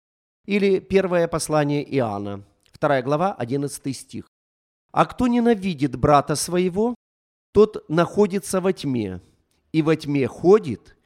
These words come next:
и не знает, куда идет, потому что тьма ослепила ему глаза". Итак, когда мы были грешниками, мы ходили к идолам, и мы ходили во тьме. Когда мы уверовали,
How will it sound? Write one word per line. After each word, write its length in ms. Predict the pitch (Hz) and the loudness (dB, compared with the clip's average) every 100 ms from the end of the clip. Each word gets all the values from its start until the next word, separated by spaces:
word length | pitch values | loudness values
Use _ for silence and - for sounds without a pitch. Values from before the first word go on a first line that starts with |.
| _ - | _ -2
и 100 | 143 | 0
не 120 | 156 | 0
знает, 580 | 127 135 123 107 101 - | 0 -2 -2 -4 -8 -10
куда 420 | 131 120 202 240 | -6 0 0 0
идет, 400 | 160 123 101 _ - - - | -2 -4 -4 _ -20 -20 -4
потому 400 | 139 151 151 131 | -4 0 -2 -2
что 240 | - 120 | -4 -6
тьма 480 | - 110 170 185 123 _ _ - | -6 -2 -2 -2 -8 _ _ -6
ослепила 960 | 135 - 120 - 170 165 139 - - _ | -4 -4 -6 -4 -4 -2 -4 -6 -12 _
ему 320 | 98 123 123 120 | -8 -4 -4 -4
глаза". 640 | 117 120 110 95 87 101 _ _ _ | -4 -4 -6 -8 -10 -18 _ _ _
Итак, 420 | 139 - 226 - _ _ _ _ | -8 -2 -2 -4 _ _ _ _
когда 380 | - 160 143 170 | 0 0 4 2
мы 160 | 151 143 | 2 0
были 260 | 139 131 | 0 -2
грешниками, 840 | 113 143 196 - 214 - 214 220 220 _ _ _ _ _ | 0 4 4 2 -8 -4 -2 -2 -6 _ _ _ _ _
мы 340 | 139 165 123 | 0 2 2
ходили 500 | 98 165 139 135 123 | 0 0 2 0 -2
к 120 | 113 151 | -2 2
идолам, 560 | 175 202 226 233 226 _ _ _ | 2 2 0 -2 -6 _ _ _
и 80 | 139 | 0
мы 160 | 135 143 | 2 0
ходили 400 | - 131 135 127 | 0 -2 0 -2
во 140 | 139 | -4
тьме. 420 | - 113 101 90 _ _ _ _ | -6 -8 -8 -12 _ _ _ _
Когда 340 | 180 175 247 262 | 0 4 4 2
мы 140 | 262 | 0
уверовали, 880 | 208 214 151 127 110 107 110 110 | 0 -2 0 0 -2 -6 -8 -8